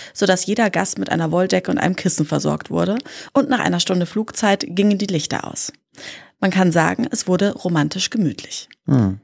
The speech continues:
Speaker 2: ist doch normal.
Speaker 1: Auch wir schliefen fast ein, bis uns ein feuchtes, rhythmisches Schmatzen weckte.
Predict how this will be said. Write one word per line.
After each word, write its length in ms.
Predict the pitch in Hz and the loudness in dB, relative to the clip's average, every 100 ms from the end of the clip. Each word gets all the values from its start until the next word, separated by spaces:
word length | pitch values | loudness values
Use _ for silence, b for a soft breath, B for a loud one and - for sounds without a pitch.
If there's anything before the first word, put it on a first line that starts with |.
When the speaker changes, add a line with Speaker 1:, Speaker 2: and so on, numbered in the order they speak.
| _ - | _ -8
Speaker 2:
ist 100 | 110 | -4
doch 80 | |
normal. 440 | 110 117 117 95 101 - | -2 -2 -2 -2 -4 -6
Speaker 1:
Auch 200 | - 254 233 | -4 -2 2
wir 180 | 277 | 4
schliefen 360 | 269 202 180 175 | 2 -2 -4 -4
fast 300 | 170 165 - | -4 -6 -2
ein, 320 | 165 185 269 B B B B B | -2 0 0 B B B B B
bis 180 | 277 285 | 2 4
uns 120 | 269 | 2
ein 140 | 190 175 | 2 0
feuchtes, 880 | - 208 247 - - 302 - 208 - | 0 0 0 -2 -4 -4 -6 -6 -2
rhythmisches 580 | 285 - 262 - 233 | 0 2 2 2 0
Schmatzen 520 | - 202 165 - 98 - | 0 2 0 0 -4 -6
weckte. 340 | - - | -10 -12